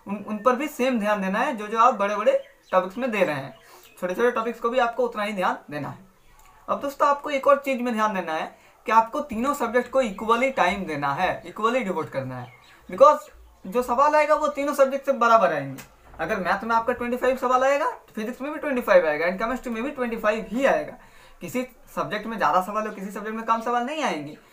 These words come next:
सवाल हमेशा बराबर आएंगे। तो आपको तीनों subject में equally focus करना चाहिए। chemistry में भी आपको उतना ही focus करना चाहिए जितना आप physics में किए हैं, जितना आप math में किए हैं। अब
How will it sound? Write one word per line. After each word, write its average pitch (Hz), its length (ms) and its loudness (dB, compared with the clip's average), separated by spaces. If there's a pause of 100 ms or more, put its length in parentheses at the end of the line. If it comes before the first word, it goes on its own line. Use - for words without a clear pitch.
(220)
सवाल 220 220 4
हमेशा 247 240 -4
बराबर 262 340 6
आएंगे। 147 220 -2
तो 175 120 -2
आपको 254 380 4 (420)
तीनों 254 200 0
subject 202 320 -4
में 214 140 -8
equally 214 340 -2
focus 196 400 -6
करना 156 340 -2
चाहिए। 156 440 -8 (1400)
chemistry 165 380 -6
में 214 120 -4
भी 262 80 0
आपको 247 240 2
उतना 180 180 -4
ही 214 140 0
focus 240 240 0
करना 254 220 -2
चाहिए 277 300 -2
जितना 247 240 2
आप 262 200 4
physics 240 240 -8
में 233 140 -4
किए 156 160 -8
हैं, 123 220 -12
जितना 226 200 0
आप 240 120 2
math 214 180 -4
में 156 140 -8
किए 139 120 -12
हैं। 139 120 -16 (300)
अब - 260 2